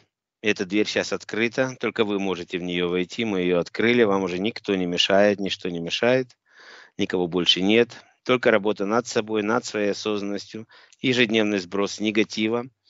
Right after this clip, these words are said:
поднятие вибраций и заправка энергиями. Цифры мы вам указали. Это тоже делается регулярно. Позитивное мышление, никакого негатива, никаких скандалов, никакого стресса по телевизору.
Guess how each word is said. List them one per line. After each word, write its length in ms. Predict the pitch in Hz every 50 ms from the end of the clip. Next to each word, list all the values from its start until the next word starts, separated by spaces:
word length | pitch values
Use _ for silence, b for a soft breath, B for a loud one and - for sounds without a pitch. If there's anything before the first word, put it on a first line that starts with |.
| b b b b b _
поднятие 540 | - 127 117 120 117 110 107 98 - 107 98
вибраций 880 | 104 95 87 95 98 101 101 90 - - 101 101 101 107 113 117 113 _ _ _ _ _
и 360 | - 110 110 104 98 92 85 85 - - _
заправка 580 | - - 107 - 98 98 98 - - - 95 92
энергиями. 800 | 92 98 101 101 104 107 104 117 117 117 120 131 139 143 151 - _ _ _ _ _ _ _ _ _ - - - _
Цифры 400 | _ - - 107 95 - 92 92
мы 120 | 92 95
вам 160 | 92 90 92
указали. 580 | 92 - - 95 92 107 113 120 123 135 139 139 B B B B B B B B
Это 200 | - 87 90 87
тоже 220 | - 123 120 113
делается 440 | 107 107 113 113 110 110 104 110 110
регулярно. 720 | 107 107 101 110 110 107 107 107 107 104 107 113 117 123 131 _ _ _ _ _ _
Позитивное 640 | - 82 78 - 87 - - 101 92 92 92 90 87
мышление, 720 | 87 92 - - 110 107 113 117 120 123 120 123 127 - - - _ -
никакого 540 | 90 98 104 101 - 98 - - 95 92
негатива, 760 | 90 92 92 92 95 90 - - 117 117 113 110 107 104 98 -
никаких 560 | - - 104 113 113 - 110 101 - 101 92
скандалов, 600 | - - - 90 87 87 101 104 113 117 113 113 B B B B B B _
никакого 720 | - 104 107 95 98 92 - - 90 87 85 82 82 - - _ _ -
стресса 480 | - - - - 101 101 98 - - 98
по 140 | - 92
телевизору. 800 | 90 - 95 95 98 101 113 123 120 117 120 113 117 120 123 120